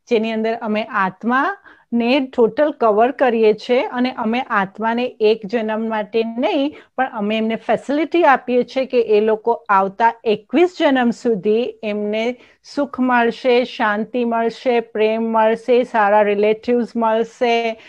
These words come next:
સારું ઘર મળશે, સારી પ્રકૃતિ મળશે. જો તમને ઇન્ટરેસ્ટ હોય તો પછી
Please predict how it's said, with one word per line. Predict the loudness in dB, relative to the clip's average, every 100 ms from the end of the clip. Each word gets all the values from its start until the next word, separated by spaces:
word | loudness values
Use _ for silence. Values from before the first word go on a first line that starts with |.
| -20 _
સારું | 4 6 6
ઘર | 4 2 4 4
મળશે, | 2 0 0 -4 -2 2 2
સારી | 0 0 2 2
પ્રકૃતિ | 2 0 0 -4 -4 -2 -2
મળશે. | 0 -2 -4 -4 -4 -6 -20 _
જો | 0
તમને | 2 2 2 -4
ઇન્ટરેસ્ટ | -6 -6 -2 -2 -2 -4 -20
હોય | -2 4 6 6 6 2 -4 _ _ _
તો | -8
પછી | -6 -8 -10 -6 -2 0 0 0 -2